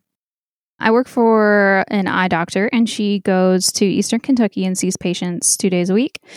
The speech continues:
And one of the amazing ladies out there makes,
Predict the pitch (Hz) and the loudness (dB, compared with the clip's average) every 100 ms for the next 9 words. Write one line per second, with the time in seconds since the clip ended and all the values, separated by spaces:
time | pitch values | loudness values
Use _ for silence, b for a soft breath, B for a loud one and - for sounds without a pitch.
0 | B B B - 233 226 226 220 202 220 | B B B 0 2 4 4 2 2 2
1 | 220 220 190 202 196 190 185 185 180 190 | 2 0 0 0 0 0 0 -2 0 0
2 | 190 185 180 185 170 175 180 - 180 180 | 0 -2 -2 -2 -2 -2 -2 -4 -2 -2
3 | 190 180 180 175 175 175 175 - 180 175 | -2 -2 0 0 0 -2 -2 -4 -6 -4
4 | 165 - - - - | -6 -8 -6 -2 -2